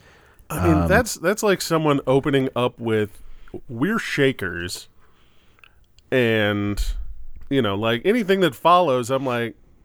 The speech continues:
Speaker 1: "You're what? Those, that's still a thing?
Speaker 2: What,
Speaker 1: Wow."
Speaker 2: what is that thing? What are you talking about?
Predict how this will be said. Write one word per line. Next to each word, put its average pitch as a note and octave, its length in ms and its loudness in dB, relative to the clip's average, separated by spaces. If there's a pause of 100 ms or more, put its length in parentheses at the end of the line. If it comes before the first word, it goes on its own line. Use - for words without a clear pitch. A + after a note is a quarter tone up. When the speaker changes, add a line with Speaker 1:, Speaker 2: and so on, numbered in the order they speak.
(280)
Speaker 1:
"You're A2 140 -6
what? F#2+ 440 -6 (960)
Those, A#2 300 -4
that's A2 280 -4
still B2+ 260 -2
a A2 60 -4
thing? D#3+ 400 -4 (920)
Speaker 2:
What, B2+ 180 0
Speaker 1:
Wow." C#4 300 2
Speaker 2:
what F2 200 0
is A2+ 120 0
that D2+ 200 0
thing? C2+ 420 -8
What F#2 120 -2
are F2+ 40 0
you F2 60 0
talking F2+ 320 -2
about? C2+ 220 -8